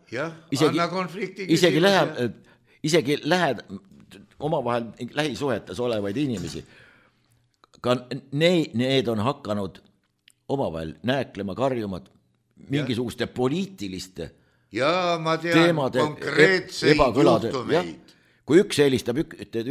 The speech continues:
Speaker 2: teine eelistab teist, need on lõhestavad asjaolud. Ega vaata
Speaker 1: No aga miks peab minema tigedaks, kui näiteks sina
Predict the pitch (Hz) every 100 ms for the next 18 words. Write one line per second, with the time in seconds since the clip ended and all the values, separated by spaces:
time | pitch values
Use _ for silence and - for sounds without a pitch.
0 | 143 - 147 143 120 110 107 - 151 139
1 | - _ _ _ _ _ _ - 147 170
2 | 208 180 90 - 101 156 139 73 69 60
3 | _ - - - 143 156 147 - 104 110
4 | 113 _ _ _ _ _ _ _ - 160
5 | 196 196 127 117 - _ _ _ - 208
6 | 233 208 220 285 - 131 - 247 269 233
7 | 180 214 285 269 214 190 190 190 233 302
8 | 262 202 175 165 - - - - - -
9 | 208 214 202 226 233 202 - - 247 247